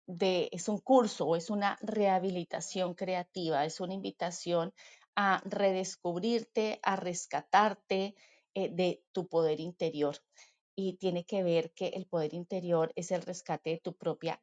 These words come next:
creatividad, entendiendo que tu principal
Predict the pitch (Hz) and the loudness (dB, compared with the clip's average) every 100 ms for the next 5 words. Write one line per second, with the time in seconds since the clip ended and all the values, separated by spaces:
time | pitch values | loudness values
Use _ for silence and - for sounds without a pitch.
0 | _ 294 277 175 165 - 156 143 147 202 | _ -2 0 -2 -4 -6 -8 -2 0 0
1 | 285 - 190 185 170 170 175 190 180 160 | -2 -10 -10 -8 -8 -6 -6 -6 -2 -4
2 | 165 185 180 175 - 170 165 - 160 - | -4 -10 -8 -10 -8 -10 -10 -12 -12 -4
3 | 165 - | -4 -4